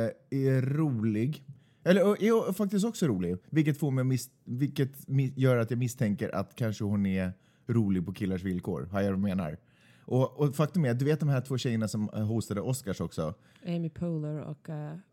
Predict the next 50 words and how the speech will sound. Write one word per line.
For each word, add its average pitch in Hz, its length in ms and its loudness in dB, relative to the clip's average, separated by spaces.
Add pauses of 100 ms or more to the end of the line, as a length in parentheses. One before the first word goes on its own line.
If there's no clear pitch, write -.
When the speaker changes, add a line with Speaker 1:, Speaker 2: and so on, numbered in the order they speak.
(260)
Speaker 1:
Och 107 100 0
Speaker 2:
nej, 160 120 0
Speaker 1:
Tina 113 240 4
Speaker 2:
att 107 80 2
Speaker 1:
F- - 300 -16 (240)
Speaker 2:
Fey. 165 240 -8
Men 185 180 -8
vad, 190 300 -10
var 180 80 -10
det 196 100 -10
Oscars, 180 300 -12
var 165 80 -6
inte 165 140 -10
Emmy? 170 440 -8
Speaker 1:
Ja, 160 200 2
Emmy. 131 240 2
Speaker 2:
Ja, 113 100 0
Speaker 1:
Nej, 117 100 2
men - 20 4
du 123 60 4
Speaker 2:
Emmy. 117 80 2
Speaker 1:
vet, 101 220 0
en 110 200 0
av 107 60 2
de 104 60 4
här 101 80 4
galorna. 87 340 0
Men 139 240 0 (160)
hon, 147 240 2
hon 143 200 4
som 127 80 0
var 104 80 0
thirty, 92 380 2
thirty 98 340 0
Rocks. 90 340 -6
Speaker 2:
Ja. 185 180 -6 (220)
Speaker 1:
Vad 101 240 -2
heter 98 180 0
hon? 90 60 0
Tina 98 200 0
Fey? 85 300 -4
Speaker 2:
Tina 190 180 -4
Fey. 170 260 -8
Speaker 1:
Ja, 92 200 0 (180)
som 117 160 -2
jag 104 100 0
tycker 92 160 -2
är 92 140 2
grymt 101 640 6
rolig. 87 380 0